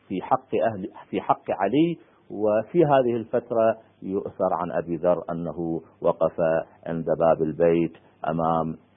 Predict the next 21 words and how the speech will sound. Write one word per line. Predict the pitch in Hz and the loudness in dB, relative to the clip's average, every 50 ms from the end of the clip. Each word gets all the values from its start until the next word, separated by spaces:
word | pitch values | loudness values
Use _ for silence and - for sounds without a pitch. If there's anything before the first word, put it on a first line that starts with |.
| _ - | _ -6
جمهور | 92 95 90 82 82 92 110 131 131 117 | -4 -4 -4 -4 -2 2 4 6 6 6
الطائفين | 107 104 - - 98 92 - - 85 - 98 92 90 90 90 90 87 - _ _ _ - | 4 0 4 4 6 6 6 2 -4 -6 -6 -4 -2 -2 -2 -4 -4 -10 _ _ _ -4
وحدثهم | - 82 85 85 85 87 - - - 85 73 73 78 90 87 - 92 82 82 85 85 85 85 - _ _ _ _ | 0 0 2 2 2 0 0 0 -2 -2 -2 -2 -2 -2 -2 0 -2 -2 -2 -2 -4 -4 -6 -10 _ _ _ _
بحديث | 90 85 - - 90 78 82 80 - - | -4 -4 0 0 -2 -2 -2 -6 -6 -8
الثقلين | 82 - 90 80 - 85 80 80 82 82 82 82 82 78 - _ _ - | -8 -4 -4 0 0 0 2 2 2 2 2 -2 -4 -6 -10 _ _ -2
وحديث | 82 80 - 82 80 76 82 - - | -2 0 2 0 2 2 -2 -4 -2
الغدير، | 85 73 71 80 76 80 80 80 82 82 80 80 - - - _ | -4 0 0 0 0 0 0 0 2 2 0 -2 -4 -18 -2 _
وفي | 92 90 - 104 | 0 0 2 0
الجمرة | 95 85 87 113 110 107 104 101 95 | -2 2 4 4 4 4 6 4 4
الوسطى | 90 82 90 92 - - 90 87 82 - 92 | 4 4 -2 -6 -2 2 4 4 6 6 4
أيضًا | 90 87 87 82 | 2 2 2 -2
حدثهم | - - 87 78 73 95 90 - 85 85 87 82 80 | -2 -4 -6 -2 0 -2 -2 0 -2 -4 -4 -6 -4
بذلك، | 78 92 98 127 135 143 156 170 165 170 - - - - _ | -6 0 4 6 6 6 6 4 0 -2 -8 -20 -20 -8 _
وبسبب | 101 104 98 107 104 - - 160 160 156 147 147 | 0 0 0 0 -8 0 0 0 2 2 0 2
هذا | 143 131 131 135 131 131 135 135 135 131 127 127 | 2 2 4 6 6 6 8 8 6 6 6 4
نفي | 123 127 123 123 120 - 131 120 120 117 117 117 | 0 0 0 0 0 0 2 4 4 4 4 2
أبو | 107 104 110 107 | 0 0 0 2
ذر | 101 113 113 113 110 107 - - _ _ _ | 6 6 6 6 4 0 -6 -16 _ _ _
من | 95 95 98 92 | -6 -4 -4 -4
بلد | 87 87 95 95 95 92 90 90 92 90 90 87 _ _ _ 92 | 2 2 4 4 4 2 2 0 -4 -4 -4 -8 _ _ _ 0
إلى | 90 87 | 2 4